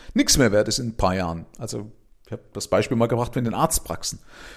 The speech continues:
Früher dachten Hausärzte auch noch, dass sie ihre Hausarztpraxis heute gut verkaufen können. Also bei uns hier zum Beispiel am Land interessiert sich da keiner für eine Hausarztpraxis, für eine Kundenkartei mit tausend, zweitausend Kunden. Da sagen die, „Pff,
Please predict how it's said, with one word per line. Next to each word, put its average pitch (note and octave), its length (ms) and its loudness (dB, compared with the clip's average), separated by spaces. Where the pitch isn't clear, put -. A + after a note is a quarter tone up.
Früher D#3 400 8
dachten C3 440 4
Hausärzte C3 640 2
auch - 260 6
noch, C#3+ 120 2
dass B2 160 0
sie B2+ 100 -2
ihre G#2+ 220 0
Hausarztpraxis - 800 -2
heute A2+ 140 0
gut C3 140 -6
verkaufen - 420 -4
können. G#2 140 -4
Also F#2+ 160 -6
bei - 80 -4
uns A2 180 -4
hier B2+ 80 -6
zum C#3+ 140 -8
Beispiel D3 240 -2
am A2 100 0
Land G#2 400 0
interessiert G2 340 -2
sich G#2+ 120 -4
da C#3 100 0
keiner A#3+ 240 -4
für C3 120 -4
eine F#2 140 0
Hausarztpraxis, - 800 -4
für - 80 -6
eine G#2+ 100 0
Kundenkartei B2 600 0
mit G2+ 160 -4
tausend, F#2+ 320 -2
zweitausend G#2+ 460 0
Kunden. A2 320 -4
Da F#2+ 80 -2
sagen G2+ 200 0
die, - 80 -4
„Pff, - 240 -12